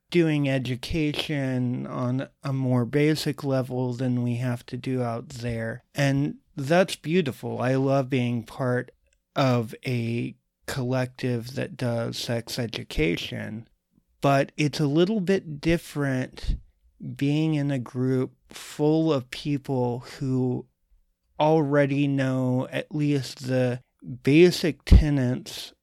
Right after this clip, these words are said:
of B D S M, of sex positivity,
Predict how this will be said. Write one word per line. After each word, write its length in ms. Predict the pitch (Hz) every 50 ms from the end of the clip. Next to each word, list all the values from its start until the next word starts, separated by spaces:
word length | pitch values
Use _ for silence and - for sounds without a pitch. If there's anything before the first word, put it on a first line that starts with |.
| _ -
of 720 | 127 120 113 113 113 113 120 120 123 123 - - - _ _ _ _ _ _ -
B 160 | - 151 151
D 200 | 139 151 147 139
S 280 | 135 127 123 123 - -
M, 460 | 175 175 170 165 165 160 156 156 151
of 720 | - - - 123 117 117 117 117 117 117 - - - - - 220
sex 400 | 180 - - - 127 123 123 -
positivity, 1300 | - - - 123 113 107 110 110 - - - - 180 165 156 160 143 160 151 143 143 139 131 131 135 135